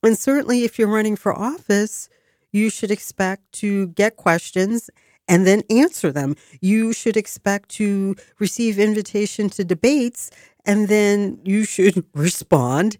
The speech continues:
"Yes," and then debate.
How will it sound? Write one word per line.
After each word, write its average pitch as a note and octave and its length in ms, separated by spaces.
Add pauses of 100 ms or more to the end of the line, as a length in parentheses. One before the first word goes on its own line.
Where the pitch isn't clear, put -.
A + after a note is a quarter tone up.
"Yes," C3+ 760 (1080)
and A3+ 140
then C#4+ 180
debate. D4 760